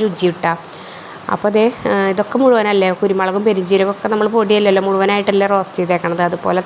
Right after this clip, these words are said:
തന്നെ നമ്മൾ വറ്റൽമുളക് ഇല്ലേ, മുളക് പൊടിക്ക് പകരം വറ്റൽമുളക്, ഒരു മൂന്നോ നാലോ വറ്റൽമുളക് ഇട്ടിട്ട് അതും കൂടി ചൂടാക്കി എടുക്കുക കേട്ടോ. നന്നായിട്ട് ചൂടാക്കി കൊടുക്കുക.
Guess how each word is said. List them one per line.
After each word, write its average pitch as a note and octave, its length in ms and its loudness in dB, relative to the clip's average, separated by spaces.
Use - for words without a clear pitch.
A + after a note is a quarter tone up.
തന്നെ G3 220 0
നമ്മൾ G3 200 0
വറ്റൽമുളക് G3+ 580 0
ഇല്ലേ, F#3 180 2
മുളക് F#3+ 260 2
പൊടിക്ക് F#3 340 0
പകരം G3 320 0
വറ്റൽമുളക്, F3+ 580 0
ഒരു G#3+ 100 6
മൂന്നോ A#3+ 320 6
നാലോ G3+ 320 2
വറ്റൽമുളക് F3+ 600 -2
ഇട്ടിട്ട് - 320 -2
അതും G#3 320 -2
കൂടി G3 180 0
ചൂടാക്കി F#3 420 0
എടുക്കുക E3+ 300 -4
കേട്ടോ. E3+ 260 -2
നന്നായിട്ട് G3 500 0
ചൂടാക്കി F#3+ 320 2
കൊടുക്കുക. F3 240 0